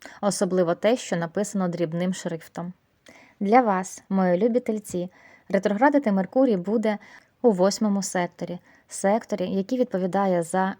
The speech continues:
езотерику, психологію. Це дім ризиків та великих грошей. Це ще одна можливість для того, щоб ви передивилися свої спільні фінанси та ресурси. Для кого це буде періодом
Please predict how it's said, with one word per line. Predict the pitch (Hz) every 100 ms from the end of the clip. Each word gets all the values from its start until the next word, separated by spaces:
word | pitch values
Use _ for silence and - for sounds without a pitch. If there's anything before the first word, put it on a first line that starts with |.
| 202
езотерику, | 180 175 185 180 170 175 175
психологію. | - - 185 190 185 180 170 170 180 - - - _
Це | - 220
дім | 185 190 220 214 202 _ _ _ _ -
ризиків | 196 202 226 233 - 226 196
та | 202 208
великих | 196 180 180 180
грошей. | 180 170 - 170 170 - _ -
Це | - 294
ще | 285 - 233
одна | 196 185
можливість | 180 175 185 180 180
для | 202
того, | 202 302 220
щоб | - 190 185
ви | 190 247 285 _ _
передивилися | 214 214 208 220 294 247 190
свої | - 185 190 214 220 - _ _ _ _
спільні | - - 285 277
фінанси | 226 196 214 226 190
та | 190
ресурси. | 196 - 185 170 - - - - -
Для | - 202
кого | 254 285
це | 277 208
буде | 185 220 202 202 - -
періодом | 196 190 233 226 190 175